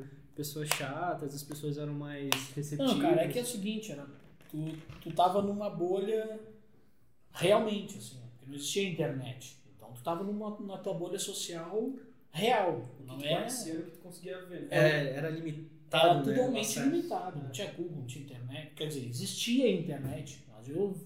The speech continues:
Speaker 2: eu vim de uma família pobre, tradicional, brasileira, fudido, então não tinha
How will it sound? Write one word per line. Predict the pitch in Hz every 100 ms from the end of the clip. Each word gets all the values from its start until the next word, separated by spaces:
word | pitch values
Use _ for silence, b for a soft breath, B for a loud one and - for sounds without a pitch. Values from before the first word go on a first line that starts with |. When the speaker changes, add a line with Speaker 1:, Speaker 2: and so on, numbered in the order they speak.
| - 139
Speaker 2:
eu | 135
vim | 160
de |
uma | 170
família | 170 165 180 175
pobre, | 156 165 190 208 208
tradicional, | - 175 170 165 151 160 175
brasileira, | 175 160 156 170 196 214 - - -
fudido, | - 151 143 156 190
então | 175 151 185 208
não | 226
tinha | - 233 269